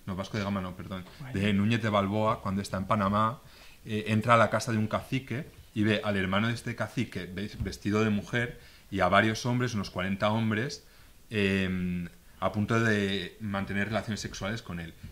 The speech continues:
Speaker 1: Y lo que hace es sacarlos a todos de la casa y aperrearlos, lanzarlos a los perros para que los devoren. Y hay un grabado muy famoso de Theodore de Bry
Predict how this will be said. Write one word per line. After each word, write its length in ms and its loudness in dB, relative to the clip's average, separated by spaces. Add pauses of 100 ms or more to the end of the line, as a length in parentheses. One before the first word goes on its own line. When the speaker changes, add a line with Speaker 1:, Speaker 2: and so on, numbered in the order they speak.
Speaker 1:
Y 60 -4
lo 100 -2
que 100 2
hace 220 4
es 120 -4
sacarlos 440 -2
a 60 -4
todos 420 -4
de 80 -4
la 160 0
casa 520 -4
y 100 0
aperrearlos, 720 -2
lanzarlos 420 -8
a 60 -6
los 140 -8
perros 400 -6 (380)
para 180 0
que 80 -2
los 160 -2
devoren. 480 -4
Y 80 -8
hay 100 -2
un 100 0
grabado 420 0
muy 120 0
famoso 500 -4
de 220 -2
Theodore 320 2
de 100 4
Bry 320 -2